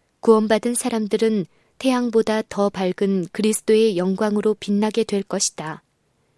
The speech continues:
그리고 무엇보다 그리스도의 성품의 아름다움이 그들을 통하여 또한 빛나게 될 것이다.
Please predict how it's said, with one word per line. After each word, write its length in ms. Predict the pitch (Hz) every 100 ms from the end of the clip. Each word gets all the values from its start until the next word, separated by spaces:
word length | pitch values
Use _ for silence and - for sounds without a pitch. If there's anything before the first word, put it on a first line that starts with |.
| _ _ _ _
그리고 320 | - 196 202
무엇보다 800 | 190 180 208 208 202 190 190 180 165 _
그리스도의 580 | - 220 - 226 220 240
성품의 680 | - 233 - 226 220 220
아름다움이 880 | 208 185 202 208 208 196 175 165 160 _ _ _ _ _
그들을 380 | 226 202 226 226
통하여 500 | - 226 214 208 214 _
또한 340 | 196 208 202 180
빛나게 440 | - 202 214 214
될 160 | 208 202
것이다. 580 | - 190 - - 143